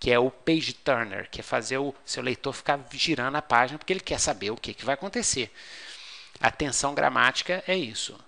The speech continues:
né? O leitor tem que ter uma noção dos riscos que envolvem a narrativa. Pesquisando pro cenário da narrativa.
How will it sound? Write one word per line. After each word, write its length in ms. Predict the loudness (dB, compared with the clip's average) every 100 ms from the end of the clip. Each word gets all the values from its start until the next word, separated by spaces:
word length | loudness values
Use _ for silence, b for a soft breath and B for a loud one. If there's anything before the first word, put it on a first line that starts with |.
| -14 -4
né? 240 | -2 -2
O 60 | 0
leitor 420 | -2 2 4 4
tem 160 | 2
que 120 | -6 -4
ter 180 | -2
uma 140 | -2 -2
noção 440 | -2 0 0 0
dos 200 | -2 0
riscos 420 | 0 0 0 0
que 120 | -2 -4
envolvem 420 | -2 0 0 -2
a 20 |
narrativa. 640 | -4 -4 -4 -6 -8 -12 -16 _ B B B B B B B B B B B B B B _ -14 -10 -4
Pesquisando 500 | 2 2 2 2 2
pro 160 | 0 0
cenário 400 | 0 2 2 2
da 80 | 0
narrativa. 500 | 2 2 -2 -6